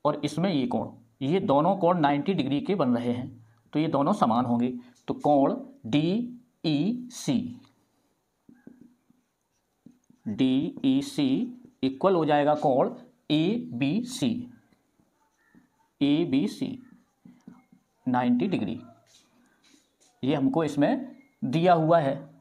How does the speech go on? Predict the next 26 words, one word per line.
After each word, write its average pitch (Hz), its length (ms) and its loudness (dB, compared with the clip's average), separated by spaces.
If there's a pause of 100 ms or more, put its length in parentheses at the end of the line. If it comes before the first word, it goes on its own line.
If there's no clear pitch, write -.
(120)
लिख 156 160 -2
सकते - 320 -2
हम, 143 220 0
ये 175 100 -2
ज्ञात 123 320 0
है। - 140 -12 (2250)
और 143 200 0
इसी 190 180 0
प्रकार 165 300 2
से 160 140 0
आप 175 60 2
दूसरा 147 320 4
कोण 160 220 2
देखेंगे 147 460 0 (340)
डीईसी 156 1500 -2 (360)
और - 220 0
एबीसी, 165 880 0 (400)
तो - 140 -10
इसमें 180 280 0
सी 214 300 0
कोण 180 360 2
दोनों 160 300 2
त्रिभुजों 135 340 0
में 135 200 0
उभयनिष्ठ 139 400 -2
कोण 143 300 2